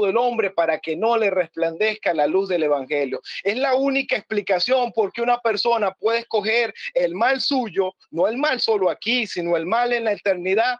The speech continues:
y rechazar el bien que es el Señor. Mire, eso no tiene lógica, eso no tiene explicación,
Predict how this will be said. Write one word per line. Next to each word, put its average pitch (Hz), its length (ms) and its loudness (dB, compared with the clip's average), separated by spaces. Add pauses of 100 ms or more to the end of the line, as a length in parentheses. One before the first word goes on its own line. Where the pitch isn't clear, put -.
(440)
y 190 100 2
rechazar 190 880 0
el 180 200 2
bien 220 340 0
que 196 120 -4
es 190 80 -4
el 208 120 -6
Señor. 165 480 -2 (500)
Mire, 190 160 2
eso 226 220 0
no 226 140 0
tiene 226 320 0
lógica, 202 500 0
eso 180 180 0
no 208 140 -2
tiene 214 180 -2
explicación, 196 760 0